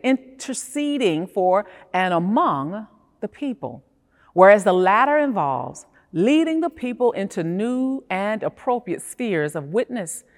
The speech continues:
in their cultural environment." The dean affirmed that King is a prophet leader, whereas most other ministers are mediators.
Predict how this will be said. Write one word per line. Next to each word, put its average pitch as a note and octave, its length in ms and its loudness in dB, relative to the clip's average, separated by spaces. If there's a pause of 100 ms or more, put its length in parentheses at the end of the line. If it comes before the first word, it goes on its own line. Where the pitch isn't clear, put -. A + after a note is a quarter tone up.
(220)
in G3+ 140 0
their F#3 140 2
cultural F3 640 -8
environment." F#3 720 -6 (920)
The G3 80 8
dean A#3 440 6
affirmed F3 920 0
that F#3 280 4
King G#3+ 680 -4 (360)
is A3+ 160 4
a A#3 60 2
prophet - 480 -6
leader, D3+ 500 -6 (320)
whereas G#3+ 400 6
most A3 380 0
other D4 240 4
ministers D3 640 -2
are D#3+ 120 2
mediators. D3 760 -4